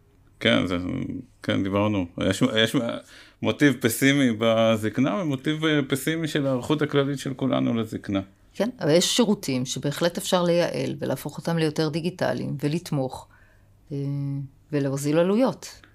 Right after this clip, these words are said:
Speaker 1: אז תגידי, עכשיו כשאנחנו, אה, מסתכלים, אה,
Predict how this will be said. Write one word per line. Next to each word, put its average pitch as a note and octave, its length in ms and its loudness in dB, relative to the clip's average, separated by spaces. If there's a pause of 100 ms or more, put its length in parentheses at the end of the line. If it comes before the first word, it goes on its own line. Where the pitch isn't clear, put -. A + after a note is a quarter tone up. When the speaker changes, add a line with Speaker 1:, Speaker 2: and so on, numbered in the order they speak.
(120)
Speaker 1:
אז - 160 -2
תגידי, G#2+ 360 6
עכשיו G#2 400 8
כשאנחנו, F2+ 760 4
אה, D#2+ 880 -2
מסתכלים, G2+ 640 0
אה, F2+ 340 4